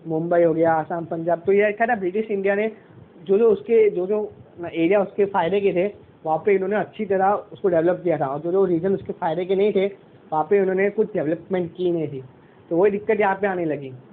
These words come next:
ठीक है। तो उसके बाद फिर जवाहरलाल नेहरू जी ने एक, आ, बात कही, उन्होंने कहा कि अब हमें ना state को वापस से बनाना पड़ेगा, वापस से उसको एक state reorganization करना पड़ेगा।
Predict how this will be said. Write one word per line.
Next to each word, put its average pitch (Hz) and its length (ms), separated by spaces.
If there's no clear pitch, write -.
ठीक 165 140
है। 208 120
तो 202 440
उसके 220 220
बाद 226 140
फिर 226 360
जवाहरलाल 180 340
नेहरू 190 220
जी 185 160
ने 185 260
एक, 180 160
आ, 143 300
बात 165 320
कही, 175 220
उन्होंने 175 280
कहा 170 260
कि 202 440
अब 175 180
हमें 180 320
ना 202 220
state 185 360
को 196 120
वापस 190 400
से - 400
बनाना 170 300
पड़ेगा, 175 340
वापस 185 300
से 208 80
उसको 196 300
एक 202 300
state 214 340
reorganization 190 800
करना 165 260
पड़ेगा। 139 340